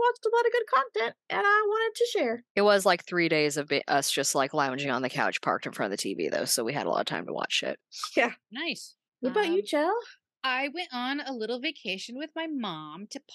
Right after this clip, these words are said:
Speaker 3: Palm Springs. So last year, I turned forty and my mom turned sixty-five. So we didn't really get to do anything last year. My mom just wasn't yet comfortable going out and stuff and going on vacations, basically.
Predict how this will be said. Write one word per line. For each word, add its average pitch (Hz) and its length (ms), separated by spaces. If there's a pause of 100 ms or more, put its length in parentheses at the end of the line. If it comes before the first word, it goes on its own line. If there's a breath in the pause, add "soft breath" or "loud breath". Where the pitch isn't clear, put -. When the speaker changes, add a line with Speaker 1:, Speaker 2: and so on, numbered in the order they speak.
(120)
Speaker 3:
Palm 156 240
Springs. 202 800
So 202 720
last 220 400
year, 202 480 (100)
I 180 140
turned 220 240 (100)
forty 175 500
and 208 100
my 180 80
mom 160 260
turned 208 240
sixty-five. - 800 (400)
So 160 680
we 190 100
didn't 247 260
really 226 460
get 202 100
to 196 80
do 170 220
anything 285 640 (160)
last 302 320
year. 302 400 (280)
My 208 140
mom 208 420
just 190 260
wasn't 185 440
yet 196 280 (100)
comfortable 175 840
going 190 320
out 156 320
and 165 100
stuff 151 340
and 156 300 (100)
going 156 240
on 147 220 (260)
vacations, 147 640
basically. - 500